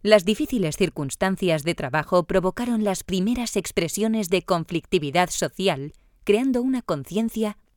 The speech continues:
que iba a cristalizar en asociaciones de oficio, sindicatos y partidos obreros. Fueron organizaciones de corta duración hasta llegar a mil novecientos diez,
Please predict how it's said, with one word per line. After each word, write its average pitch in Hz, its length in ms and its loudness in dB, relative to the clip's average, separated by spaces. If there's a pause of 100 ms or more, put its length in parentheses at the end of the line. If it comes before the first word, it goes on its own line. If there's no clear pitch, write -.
que 240 120 0
iba 269 220 -2
a - 20 -14
cristalizar 226 640 0
en 214 100 0
asociaciones 175 840 0
de 175 100 2
oficio, 220 600 -6 (120)
sindicatos 208 840 -4 (100)
y 220 120 2
partidos 226 520 0
obreros. 131 500 -6 (1120)
Fueron 165 360 0
organizaciones 180 840 2
de 156 140 0
corta 180 380 2
duración 170 500 0
hasta 214 240 0
llegar 180 320 0
a 160 80 -2
mil 170 260 0
novecientos 160 680 -2
diez, 196 300 -2